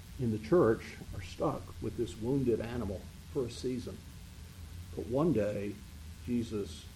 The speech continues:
will return, and Satan will be no more. He will be cast into that,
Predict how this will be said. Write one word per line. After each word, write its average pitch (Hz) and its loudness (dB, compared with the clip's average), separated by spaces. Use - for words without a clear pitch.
will 113 -2
return, 95 -2
and 101 -4
Satan 107 2
will 107 -2
be 117 6
no 107 4
more. 120 8
He 123 8
will 123 8
be 101 6
cast - 0
into 131 10
that, 101 6